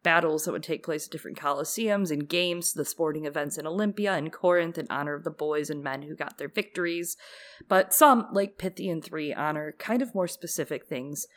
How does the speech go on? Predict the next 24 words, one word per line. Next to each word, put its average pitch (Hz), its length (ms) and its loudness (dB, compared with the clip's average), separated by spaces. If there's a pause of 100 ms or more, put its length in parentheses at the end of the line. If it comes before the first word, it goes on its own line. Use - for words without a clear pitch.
(360)
like - 160 0
Hieron 170 500 4
of 151 120 -2 (100)
Syracuse, 160 920 -4
and 156 360 -2
it 90 160 -4
was 151 160 -2
a 143 80 -2 (160)
great 165 480 2
victory 147 340 -6
in 147 80 -4
the 139 60 -4
Pythian 135 440 -6
Games, 131 400 -8
but 139 280 -2 (480)
also 180 460 2
it 156 140 0
kind 175 300 0
of 175 140 -2
became 170 280 -4
a 156 60 -4
metaphor 151 540 0
for 139 180 -4
consoling, 139 840 -2